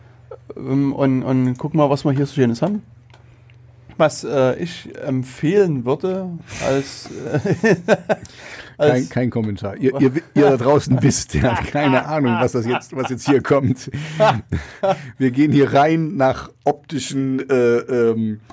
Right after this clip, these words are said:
Speaker 2: keine Ahnung, was uns ins Auge fällt. <laughs> Erwartet,
Speaker 1: Sei,
Speaker 2: erwartet
Speaker 1: sei doch
Speaker 2: hier
Speaker 1: nicht immer
Speaker 2: nicht
Speaker 1: so, so,
Speaker 2: so positiv.
Speaker 1: so, ja.
Speaker 2: <laughs>
Speaker 1: Das ist immer so, so dramatisch mit dir. Ähm,
Speaker 2: Mach,
Speaker 1: Musik.
Speaker 2: mach einfach.
Speaker 1: Mach,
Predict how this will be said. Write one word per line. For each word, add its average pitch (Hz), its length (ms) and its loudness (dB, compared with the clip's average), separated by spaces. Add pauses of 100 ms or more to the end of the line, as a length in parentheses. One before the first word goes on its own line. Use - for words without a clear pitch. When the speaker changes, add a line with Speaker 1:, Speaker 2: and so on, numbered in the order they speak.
(160)
Speaker 2:
keine 123 240 0
Ahnung, 117 300 -4
was 120 160 -2
uns 117 160 -2
ins 120 240 -6
Auge 120 260 0
fällt. 110 420 0
<laughs> - 1900 -6
Erwartet, 123 420 0
Speaker 1:
Sei, 135 60 -4
Speaker 2:
erwartet 123 240 0
Speaker 1:
sei 151 100 4
doch 165 80 2
Speaker 2:
hier 113 100 4
Speaker 1:
nicht 117 100 4
immer 117 100 2
Speaker 2:
nicht 156 80 -2
Speaker 1:
so, 139 400 4
so, 123 580 0
Speaker 2:
so 127 120 0
positiv. 135 640 0
Speaker 1:
so, - 180 -2
ja. 160 420 2
Speaker 2:
<laughs> - 40 -18 (1160)
Speaker 1:
Das - 160 -14
ist 131 180 -10
immer 143 220 0
so, 123 680 4
so 127 140 -6
dramatisch 131 520 -2
mit 113 200 -8
dir. 117 80 -8 (1200)
Ähm, 131 460 2 (380)
Speaker 2:
Mach, 123 180 0
Speaker 1:
Musik. 156 380 4
Speaker 2:
mach 107 160 -2
einfach. 90 480 -2 (480)
Speaker 1:
Mach, 123 380 -4